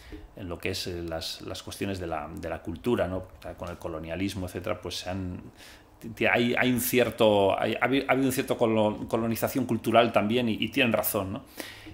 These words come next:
Eh, pero bueno, m-, más allá de eso, yo creo que el intercambio siempre es bonito, los discursos, los debates,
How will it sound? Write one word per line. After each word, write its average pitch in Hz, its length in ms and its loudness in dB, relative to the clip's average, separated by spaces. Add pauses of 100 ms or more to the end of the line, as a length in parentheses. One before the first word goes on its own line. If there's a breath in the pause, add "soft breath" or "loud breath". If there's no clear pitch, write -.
Eh, 107 420 2
pero 117 180 6
bueno, 113 300 4 (100)
m-, 107 220 0
más 110 400 2
allá 131 260 10
de 123 160 6
eso, 135 400 4
yo 113 120 4
creo 117 100 0
que 120 80 2
el 117 60 4
intercambio 110 480 4
siempre 104 300 -2
es 95 40 -10
bonito, 123 540 2
los 107 180 0
discursos, 107 600 -2
los 95 160 -2
debates, 104 640 2